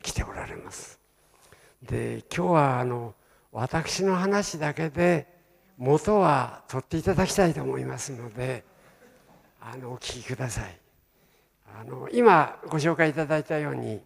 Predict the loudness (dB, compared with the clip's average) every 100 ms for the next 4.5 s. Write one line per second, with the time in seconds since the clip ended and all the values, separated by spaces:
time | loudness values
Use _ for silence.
0 | _ _ _ _ _ _ _ -12 -8 -6
1 | -2 0 0 2 0 0 -4 -4 -6 -6
2 | _ _ _ _ _ _ _ _ _ _
3 | _ _ _ -8 -8 -6 -10 -8 -12 -10
4 | -8 -6 -6 -8